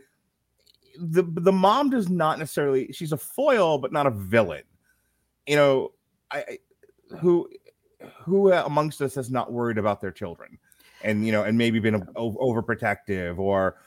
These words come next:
you know, has seen their chil-, their child make not great decisions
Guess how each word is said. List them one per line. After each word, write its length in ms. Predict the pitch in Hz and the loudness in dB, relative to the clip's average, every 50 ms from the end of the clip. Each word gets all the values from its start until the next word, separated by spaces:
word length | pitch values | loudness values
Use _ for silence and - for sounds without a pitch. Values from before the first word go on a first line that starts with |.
| _ _ _ _ _ | _ _ _ _ _
you 100 | 113 117 | 0 0
know, 100 | 117 110 | 0 2
has 320 | 107 123 120 123 120 - | 2 2 2 2 2 0
seen 260 | - - 170 170 170 170 | -2 -2 -2 -2 0 0
their 140 | 160 151 | 0 0
chil-, 340 | 147 - - - 143 139 135 139 - - | 0 -2 -4 0 2 2 2 0 -2 -2
their 120 | 139 131 | -2 -2
child 400 | 131 - 143 139 131 127 127 120 | 0 2 2 4 4 4 4 2
make 380 | 120 120 120 120 123 120 120 135 | 0 -2 0 0 0 0 -2 -2
not 380 | 135 139 170 180 208 - - 123 | -4 0 2 2 2 0 -2 -8
great 300 | - 120 104 95 - - | -6 -6 -6 -6 -8 -12
decisions 760 | 98 - - 104 92 80 92 90 90 92 98 110 110 - | -14 -10 -8 -10 -8 -8 -8 -8 -6 -4 -4 -6 -6 -8